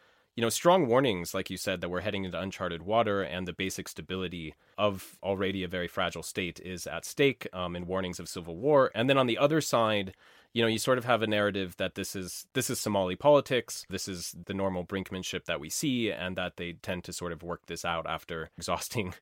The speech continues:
all the, all the other options. So, so, you know, where do you sort of fall on this in terms of just how serious,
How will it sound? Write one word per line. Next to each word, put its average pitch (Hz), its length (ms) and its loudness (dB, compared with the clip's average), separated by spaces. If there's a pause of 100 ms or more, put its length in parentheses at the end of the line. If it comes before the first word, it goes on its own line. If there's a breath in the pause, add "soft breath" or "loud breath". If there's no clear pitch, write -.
(340 loud breath)
all 95 180 4
the, 98 120 -4 (480 soft breath)
all 92 140 0
the 101 100 0
other 95 220 2
options. 90 420 -4 (160)
So, 139 120 0
so, 147 180 2 (340)
you 143 80 0
know, 135 120 4
where 147 260 6
do 175 80 2
you 160 80 2
sort 139 200 4
of 123 60 2
fall 117 200 6
on 101 120 2
this 98 240 -2
in 95 80 -4
terms 92 220 -4
of 87 80 -8
just - 180 -6
how 95 160 -2
serious, 90 720 -4